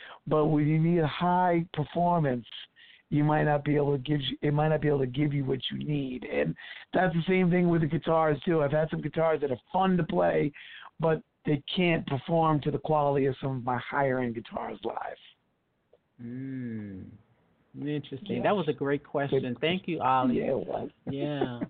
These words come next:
Speaker 1: <laughs>
Speaker 2: All right. Island
Speaker 1: Mm.
Speaker 2: Girl is the next track. Tell me about this one.
Speaker 1: All right. So, you know, as we're going through the journey of the C D, we're, we're moving forward footsteps. We're on a journey now.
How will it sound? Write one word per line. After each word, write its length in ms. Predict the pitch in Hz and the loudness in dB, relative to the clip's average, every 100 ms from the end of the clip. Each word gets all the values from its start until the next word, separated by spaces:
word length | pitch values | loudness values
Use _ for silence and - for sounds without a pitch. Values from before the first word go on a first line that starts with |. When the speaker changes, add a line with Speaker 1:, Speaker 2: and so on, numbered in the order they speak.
| _ - _ _ | _ -20 _ _
Speaker 1:
<laughs> 500 | - - - - 139 | -20 -20 -20 -14 -4
Speaker 2:
All 260 | 165 226 208 | -2 0 2
right. 260 | 190 135 147 | 2 2 0
Island 460 | 175 202 - 135 | 2 4 2 0
Speaker 1:
Mm. 40 | 127 | -4
Speaker 2:
Girl 400 | 185 214 185 160 | -2 0 0 -2
is 140 | 160 - | -4 -8
the 80 | 156 | -10
next 320 | 156 170 - - - | -6 -6 -8 -14 -4
track. 280 | 202 165 - - | -2 -2 -6 -6
Tell 100 | 165 | -4
me 100 | 175 | -4
about 280 | 175 170 | -4 -4
this 100 | 180 180 | -6 -10
one. 220 | - - 127 _ _ _ _ _ - _ _ - - - | -12 -12 -14 _ _ _ _ _ -20 _ _ -16 -14 -4
Speaker 1:
All 160 | 147 151 | 0 2
right. 260 | 185 175 135 - | 2 2 -2 0
So, 320 | 156 151 165 | 2 4 2
you 180 | 165 151 | 2 0
know, 300 | 143 147 151 | 2 2 2
as 120 | 147 131 | 2 -2
we're 220 | 147 135 135 135 | -4 -4 -6 -4
going 220 | 151 151 | 0 0
through 140 | 147 151 | 0 -2
the 80 | |
journey 400 | 135 131 143 147 | 0 0 0 2
of 80 | 147 | 0
the 100 | 139 - | -2 -6
C 180 | - 147 | -4 -4
D, 260 | 139 160 151 | 0 0 2
we're, 240 | 139 139 - - - - - - | 0 -2 -6 -20 -20 -20 -18 -2
we're 160 | 143 | 0
moving 400 | 139 147 156 151 123 | 2 2 4 2 0
forward 340 | 156 160 151 127 | 2 2 2 0
footsteps. 580 | - 165 - 147 131 - - | -2 -4 -2 0 0 -2 -12
We're 140 | - 139 | -4 0
on 120 | 143 | 0
a 40 | |
journey 420 | 127 139 160 170 139 | -2 0 0 2 0
now. 400 | 117 101 101 | 0 -2 -6